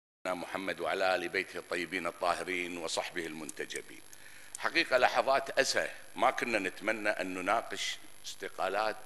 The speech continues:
زملاء نواب أفاضل. كل النواب عزيزين، ومعزتهم تأتي من وين؟ إنهم نالوا ثقة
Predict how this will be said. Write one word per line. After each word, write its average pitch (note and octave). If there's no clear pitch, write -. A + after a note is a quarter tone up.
زملاء F2+
نواب F2
أفاضل. D2+
كل D3
النواب C3+
عزيزين، G2
ومعزتهم F#2
تأتي -
من G2
وين؟ A#2+
إنهم F#2
نالوا G#2
ثقة -